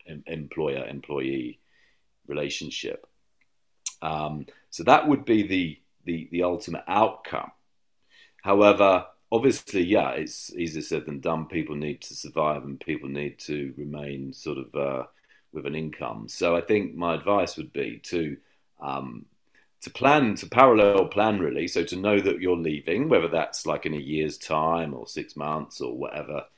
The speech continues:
you know, it might depend on the severity of the dynamic. But, um,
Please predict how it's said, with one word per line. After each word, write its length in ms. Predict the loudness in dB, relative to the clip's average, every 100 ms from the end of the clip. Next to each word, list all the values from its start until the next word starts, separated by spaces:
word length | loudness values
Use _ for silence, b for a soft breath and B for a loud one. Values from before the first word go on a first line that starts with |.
| _ _ _ -14
you 80 | -10
know, 80 | -8
it 500 | -6 -8 -8 -12 -6
might 240 | -6 -6
depend 400 | -10 -8 -6 -6
on 80 | -6
the 80 | -6
severity 720 | -6 -2 0 0 -2 -4 -6
of 140 | -6
the 80 | -8
dynamic. 640 | -6 -6 -4 -6 -8 -12 -6
But, 360 | -6 -6 -4
um, 300 | 0 0 -2